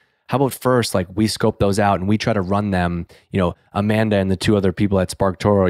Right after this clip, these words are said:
you're, you're gonna run those two existing events without a team. And then you've learned a little bit and then you can go. And I think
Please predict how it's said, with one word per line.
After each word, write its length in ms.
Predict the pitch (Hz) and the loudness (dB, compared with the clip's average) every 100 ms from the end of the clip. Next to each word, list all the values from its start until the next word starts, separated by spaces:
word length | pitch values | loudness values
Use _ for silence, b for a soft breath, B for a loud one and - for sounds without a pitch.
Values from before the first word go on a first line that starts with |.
| 92 | 2
you're, 80 | 110 | 0
you're 140 | 110 | 0
gonna 180 | 117 107 | 2 0
run 260 | 95 113 117 | 2 0 0
those 220 | 107 95 | 0 -2
two 260 | - 127 110 | -2 2 2
existing 420 | 95 104 - 101 | 2 -2 -2 -2
events 360 | 90 101 95 | 0 -2 -2
without 420 | 95 95 92 135 113 | -2 0 2 2 0
a 60 | |
team. 340 | - 104 95 92 | -2 -2 0 0
And 160 | 92 | 0
then 180 | 110 120 | 0 2
you've 180 | 107 95 | 0 0
learned 380 | 95 107 113 104 | 0 0 0 0
a 60 | |
little 240 | 95 90 90 | -2 -2 -2
bit 160 | 92 | 0
and 100 | 90 | 0
then 140 | 98 98 | 0 0
you 100 | 95 | -2
can 220 | 87 87 | -2 -2
go. 240 | 92 110 | 0 2
And 100 | 123 | 2
I 60 | 95 | 0
think 300 | 98 98 | -2 -4